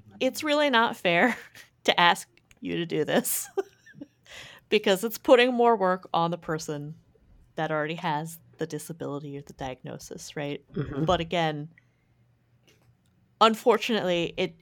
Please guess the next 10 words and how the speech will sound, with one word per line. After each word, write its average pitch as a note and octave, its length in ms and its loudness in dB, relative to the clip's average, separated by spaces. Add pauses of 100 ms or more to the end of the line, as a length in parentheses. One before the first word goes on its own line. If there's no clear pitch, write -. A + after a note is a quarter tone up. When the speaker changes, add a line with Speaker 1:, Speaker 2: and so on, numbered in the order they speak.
Speaker 1:
it, - 380 -6
like, F3+ 160 2 (240)
a A3 100 8
lot F3 260 4
of G3+ 80 2
this B3+ 220 0
is E4 140 -6
new. B3+ 320 0 (340)
<laughs> E4 60 0 (640)
And E3 600 0